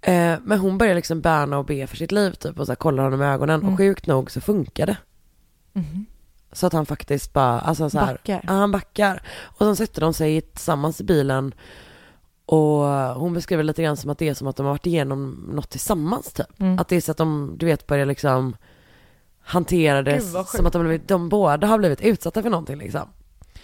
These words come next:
Speaker 1: Eh, och det tar alltså två timmar att köra tillbaka.
Speaker 2: Åh, fy fan, vad hemskt.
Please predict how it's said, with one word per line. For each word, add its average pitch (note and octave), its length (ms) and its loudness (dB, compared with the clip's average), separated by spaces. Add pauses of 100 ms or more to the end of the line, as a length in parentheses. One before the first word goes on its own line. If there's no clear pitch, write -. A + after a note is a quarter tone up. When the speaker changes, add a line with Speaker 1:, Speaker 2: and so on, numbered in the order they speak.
(520)
Speaker 1:
Eh, D3 540 2 (240)
och F#3+ 140 0
det G#3 100 4
tar F3 420 6
alltså D3 220 -2
två G3+ 460 2
timmar D#3+ 380 -2
att C#3+ 80 -2
köra C3 240 0
tillbaka. C#3 500 -2 (340)
Speaker 2:
Åh, D4 120 0
fy D4 100 -12
fan, D#4 340 0
vad C#4+ 100 0
hemskt. A3+ 420 -2